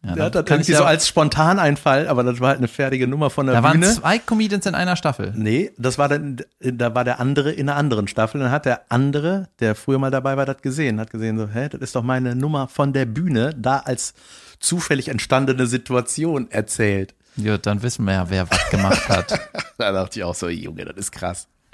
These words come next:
Speaker 1: Ja, auf jeden Fall, ähm, ist das halt teilweise Bauerntheater, ne? Also wenn jemand, der nicht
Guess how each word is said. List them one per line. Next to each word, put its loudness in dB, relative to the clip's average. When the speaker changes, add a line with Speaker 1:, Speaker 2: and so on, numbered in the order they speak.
Speaker 1:
Ja, 2
auf -6
jeden 0
Fall, 2
ähm, 2
ist -2
das 0
halt 2
teilweise 2
Bauerntheater, 2
ne? 2
Also 2
wenn 2
jemand, 2
der 2
nicht -2